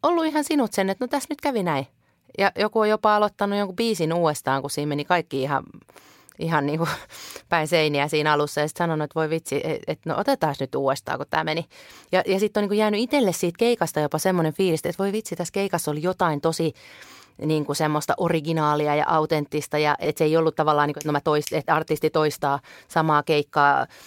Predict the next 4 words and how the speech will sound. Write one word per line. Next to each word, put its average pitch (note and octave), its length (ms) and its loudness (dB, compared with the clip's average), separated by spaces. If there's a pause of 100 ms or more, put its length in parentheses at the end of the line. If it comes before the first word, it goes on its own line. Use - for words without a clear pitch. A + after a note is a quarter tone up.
(180)
vuositolkulla D#3 840 2 (340)
ihan E3 280 0
samoilla D3 500 2 (100)
jutuilla, D3+ 540 0